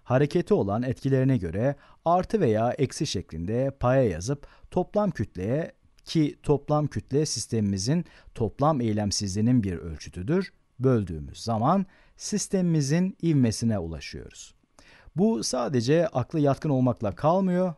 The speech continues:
aynı zamanda işe de yarıyor. Her zaman işe yarıyor. Üstüne üstlük bize müthiş zaman kazandırıyor. Mesela bu problemde. Ben bu problemle karşılaşacak olsam doğrudan bu hileye başvururum. Şöyle düşünürüm. Sistemin ivmesi, ki bu sistem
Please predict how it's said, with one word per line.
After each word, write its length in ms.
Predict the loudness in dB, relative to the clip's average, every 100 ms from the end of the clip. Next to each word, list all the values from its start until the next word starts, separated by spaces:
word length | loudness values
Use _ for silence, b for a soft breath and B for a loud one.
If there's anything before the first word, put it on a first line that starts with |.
| -4
aynı 240 | -2 0
zamanda 460 | -2 -4 -4 -4 -4
işe 300 | -4 -2 -2
de 60 | -4
yarıyor. 320 | -10 -14 -18 _ _ b b
Her 200 | -4 -2
zaman 300 | -2 -4 -4
işe 220 | -4 -8
yarıyor. 260 | -10 -14 -18 -20 _ b b b -8
Üstüne 280 | -2 0 0
üstlük 380 | -2 -6 -4
bize 320 | -2 2 0 0
müthiş 380 | -8 -4 -4 0
zaman 300 | 2 2 2
kazandırıyor. 580 | -2 -4 -8 -12 -16 -20 _ _ _ -12
Mesela 480 | -8 -8 -4 0 2
bu 100 | 2
problemde. 500 | 2 -2 -2 -10 -18 -20 _ -20 _ _ b b 0
Ben 160 | 2 4
bu 80 | 4
problemle 460 | 2 4 6 4
karşılaşacak 680 | 4 4 4 0 2 4 4
olsam 380 | 2 0 2 4
doğrudan 440 | 6 6 6 4
bu 120 | 4 4
hileye 300 | 4 4 2
başvururum. 600 | -2 -6 -12 -12 -14 -4
Şöyle 260 | -2 0
düşünürüm. 400 | -2 -8 -12 -12
Sistemin 460 | -6 -4 2 2 4
ivmesi, 640 | 2 2 0 -2 -2 -2
ki 260 | 0 0 0
bu 100 | -2
sistem 460 | -4 -2 0 0